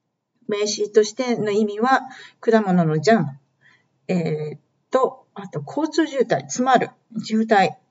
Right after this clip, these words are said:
トラフィックジャムという言葉で使われることが多いです。そして動詞の場合は、詰まってる、詰まる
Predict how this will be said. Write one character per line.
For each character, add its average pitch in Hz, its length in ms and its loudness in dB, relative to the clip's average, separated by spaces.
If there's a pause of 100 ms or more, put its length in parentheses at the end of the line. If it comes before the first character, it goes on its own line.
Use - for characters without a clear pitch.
(180)
ト 233 100 -2
ラ 240 100 4
フ 240 100 -4
ィ - 20 -8
ッ - 20 -8
ク 240 120 -2
ジ 233 100 2
ャ 196 140 4
ム - 160 -10 (140)
と 226 60 2
い 208 220 4
う 202 80 -2
言 214 260 0
葉 175 120 6
で 226 140 2
使 220 180 -6
わ 190 100 4
れ 180 100 0
る 190 140 -4
こ 190 120 -2
と 247 100 0
が 262 220 -2 (160)
多 185 120 -2
い 147 80 -4
で 139 160 -4
す。 - 220 -20 (1000)
そ 240 160 0
し 233 100 -2
て 285 300 -4
動 254 160 0
詞 254 120 -8
の 247 140 0
場 233 140 4
合 233 140 4
は、 277 320 -4 (1500)
詰 220 160 -4
ま 247 60 0
っ 240 80 -10
て - 100 -2
る、 - 180 -14 (960)
詰 214 200 -8
ま 180 140 0
る 147 260 -2